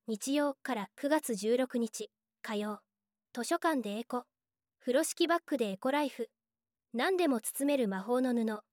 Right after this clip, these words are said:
風呂敷の便利な使い方をご紹介します。日時、期間、九月十三日。土曜、十四時から十五時三十分。場所、住之江会館会議室。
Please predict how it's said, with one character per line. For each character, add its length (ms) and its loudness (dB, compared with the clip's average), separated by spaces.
風 120 2
呂 100 6
敷 220 2
の 120 4
便 220 4
利 80 4
な 120 2
使 220 -2
い 60 4
方 280 0
を 60 0
ご 120 -4
紹 200 -2
介 180 -2
し 140 -6
ま 100 -4
す。 200 -10
日 280 -2
時、 200 -6
期 120 -16
間、 200 -4
九 140 2
月 260 4
十 200 4
三 220 2
日。 300 -2
土 140 0
曜、 280 0
十 200 0
四 120 4
時 120 -2
か 100 -2
ら 140 -4
十 240 2
五 100 4
時 140 0
三 240 -2
十 140 0
分。 260 -6
場 120 -8
所、 240 -4
住 300 2
之 140 4
江 60 2
会 220 2
館 200 0
会 220 -2
議 120 -2
室。 280 -10